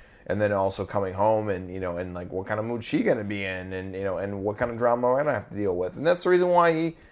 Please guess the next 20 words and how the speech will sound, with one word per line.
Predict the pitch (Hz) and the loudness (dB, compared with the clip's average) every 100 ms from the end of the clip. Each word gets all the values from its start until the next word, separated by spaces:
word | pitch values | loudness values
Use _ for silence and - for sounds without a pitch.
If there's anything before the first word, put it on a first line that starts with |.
| - _ - | -20 _ -20
found, | - 135 135 156 165 143 | 4 8 8 8 4 0
you | 135 | 4
know, | 127 110 73 | 4 4 2
um, | 101 110 107 107 101 | 2 2 2 -2 -6
comfort | - - 127 156 170 | -4 0 2 2 0
somewhere | 151 156 156 | 2 2 4
else. | 175 127 - - _ _ _ _ _ - | 2 -2 -10 -18 _ _ _ _ _ -2
And, | 104 110 110 110 107 | 2 4 2 0 4
um, | 107 104 101 104 | 6 6 4 2
uh, | 101 98 95 | 2 2 -2
and, | - 90 98 95 92 - _ - | -4 -6 -6 -6 -10 -14 _ -12
you | 90 | -8
know, | |
and | 71 95 | -6 -4
that, | 101 82 | -2 0
that's | 104 - | -2 -2
kind | 120 120 | 0 2
of | 110 | 2
where | 117 117 | 4 6
that | 113 - | 4 0